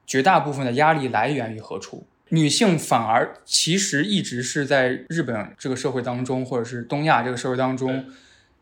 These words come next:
Speaker 1: 之前是长期处于一个压力过大的这么一个，这么一个群体。
Speaker 2: 可以说几乎是整个亚洲以及非洲。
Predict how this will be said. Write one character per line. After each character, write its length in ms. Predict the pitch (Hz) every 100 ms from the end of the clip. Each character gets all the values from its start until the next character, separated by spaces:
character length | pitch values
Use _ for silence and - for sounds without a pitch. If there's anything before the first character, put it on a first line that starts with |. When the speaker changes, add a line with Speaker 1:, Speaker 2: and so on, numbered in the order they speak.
| -
Speaker 1:
之 100 | -
前 180 | - 131
是 80 | 160
长 260 | - 120 135
期 120 | 175
处 240 | - 117
于 40 | 107
一 140 | 117
个 120 | 131
压 200 | 135 156
力 300 | 156 131 127 -
过 200 | - 156
大 300 | 180 160 104
的 240 | - - -
这 80 | 147
么 80 | 139
一 80 |
个， 80 | 143
这 120 | -
么 60 | 160
一 80 | 135
个 80 | 143
群 180 | -
体。 60 | -
Speaker 2:
可 80 | 131
以 20 |
说 200 | 160 180
几 180 | 175 175
乎 180 | 180 185
是 80 |
整 160 | 151 117
个 160 | 123 135
亚 160 | 147 120
洲 200 | 123 120
以 80 |
及 160 | 117 117
非 200 | 127 135
洲。 100 | 143